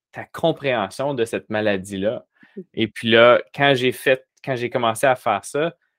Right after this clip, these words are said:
Speaker 1: euh, on a commencé à voir, tu sais, des, des stop motion, euh, des animations. Euh, on a commencé à voir des, des balados en français. On a commencé à
Speaker 2: Mhm.
Speaker 1: voir,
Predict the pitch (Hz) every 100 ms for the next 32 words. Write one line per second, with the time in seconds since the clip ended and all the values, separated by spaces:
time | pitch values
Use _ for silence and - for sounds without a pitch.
0 | _ _ - 104 95 87 104 107 104 110
1 | 101 - 123 107 101 101 101 120 123 -
2 | 123 104 98 90 90 104 104 - 117 -
3 | 107 107 - 123 117 113 110 101 98 101
4 | 104 104 104 92 - 127 117 120 - _
5 | _ _ - 107 101 98 104 101 110 98
6 | - 107 95 107 110 110 104 98 92 95
7 | 104 117 113 117 113 120 117 104 101 113
8 | 104 - 113 113 104 104 104 98 113 104
9 | 101 104 107